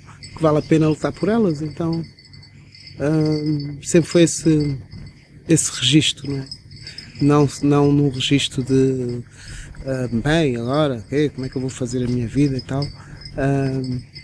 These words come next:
sempre foi no registro, Ok, hum, É quase um efeito dominó da tua vida, não é? Ah, hoje fecha-se uma porta, ab-, amanhã abrem-se duas janelas.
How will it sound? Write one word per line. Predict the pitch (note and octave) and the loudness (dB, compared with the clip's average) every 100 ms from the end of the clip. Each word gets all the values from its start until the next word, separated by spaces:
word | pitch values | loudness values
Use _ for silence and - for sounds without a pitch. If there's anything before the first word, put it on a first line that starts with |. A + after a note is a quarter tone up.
| - | -16
sempre | - - D3 | 0 4 6
foi | D#3+ | 8
no | D#3 D#3 | 8 6
registro, | C3 D#3+ - - | 2 0 -2 -6
Ok, | - C#3+ B2 A#2+ - - - - - - | -2 2 2 0 -6 -4 -2 -2 -8 -4
hum, | D3 C#3 C3 C3 B2+ B2+ B2+ - - - - - - - - - - _ _ - - - - - - - - - | 0 2 2 2 0 -4 -8 -14 -18 -18 -20 -20 -20 -20 -20 -20 -20 _ _ -20 -20 -20 -20 -20 -20 -20 -20 -16
É | - | -6
quase | A3 G3+ | -4 2
um | G3+ | 2
efeito | D#3+ - F3 - | 2 0 0 0
dominó | C#3 D#3 D3+ C#3+ C3 D3 A#2 - - - - - B2+ | 0 2 2 0 0 -2 -6 -14 -20 -20 -20 -18 -12
da | C3 C3 | -8 -6
tua | - C#3 | 2 2
vida, | A#2+ B2+ A#2 | 6 2 2
não | A#2+ | -2
é? | B2 - - - - - - - - - - | -4 -8 -14 -16 -14 -14 -16 -18 -20 -20 -12
Ah, | C3 B2 A#2+ A#2+ B2 A2+ A2 G#2+ | -6 -4 -4 -4 -6 -8 -8 0
hoje | D3 C3+ - | 2 2 -4
fecha-se | - D3 - C#3+ - | -2 -2 0 -4 0
uma | C#3+ | -2
porta, | C3+ D#3 D#3+ C#3 C#3+ | 0 2 2 0 -6
ab-, | C3 - | -8 -12
amanhã | B2+ C3+ C#3 C#3+ | -6 -2 0 0
abrem-se | C#3 C3+ C#3 - - - | -2 -4 -6 -8 -16 -16
duas | C3 C3+ A#2+ | -4 -2 -2
janelas. | C3 D3+ E3 C#3 B2+ | 0 2 4 2 -4